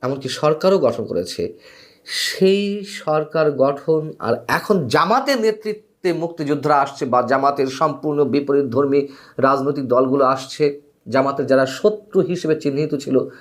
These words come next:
এই বিষয়টি একেবারে শুধুমাত্র ভাগ বাটোয়ারার মধ্যে দিয়েই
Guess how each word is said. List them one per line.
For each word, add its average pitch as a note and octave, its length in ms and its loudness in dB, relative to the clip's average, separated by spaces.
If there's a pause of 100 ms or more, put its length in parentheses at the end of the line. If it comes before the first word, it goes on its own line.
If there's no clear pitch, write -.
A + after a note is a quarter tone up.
(600)
এই C#3 140 2
বিষয়টি C#3 880 0 (1500)
একেবারে D3 540 2
শুধুমাত্র C3 760 -2
ভাগ B2 240 -8
বাটোয়ারার A2+ 460 2
মধ্যে G2+ 280 -4
দিয়েই A#2 500 0